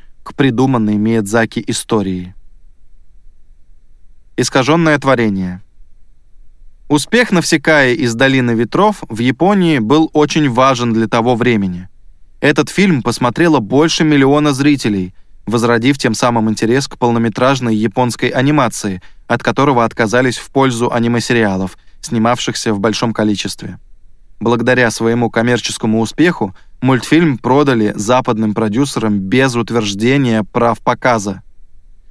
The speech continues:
Оригинальный художественный фильм – был подвергнут цензуре, сокращен и изменен,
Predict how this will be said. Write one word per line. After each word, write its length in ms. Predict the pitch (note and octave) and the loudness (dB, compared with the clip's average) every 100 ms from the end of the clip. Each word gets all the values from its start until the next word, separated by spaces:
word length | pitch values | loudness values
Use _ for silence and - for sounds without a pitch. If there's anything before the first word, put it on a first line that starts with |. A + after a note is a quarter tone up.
| - | -2
Оригинальный 560 | B2+ B2 B2+ C3 A#2+ | 0 2 2 2 0
художественный 640 | A2 A#2+ A#2+ A2 - A2 G#2+ | -2 0 0 0 -2 -2 -2
фильм – 340 | - D#3 G#3+ - - - | 0 0 0 -8 -20 -12
был 240 | A2 D3 C#3+ | 0 0 2
подвергнут 640 | A2+ G#2+ C3 B2 B2 A2 | 0 2 0 0 -4 -4
цензуре, 560 | - C3+ C3+ D#3+ G2+ F2+ - | -2 0 2 2 0 -6 -14
сокращен 580 | - - B2 A2+ D3 D#3 | -10 -4 -2 0 0 0
и 180 | - C3 | 0 0
изменен, 500 | B2 D3 A#2+ F#2+ | 2 0 0 -2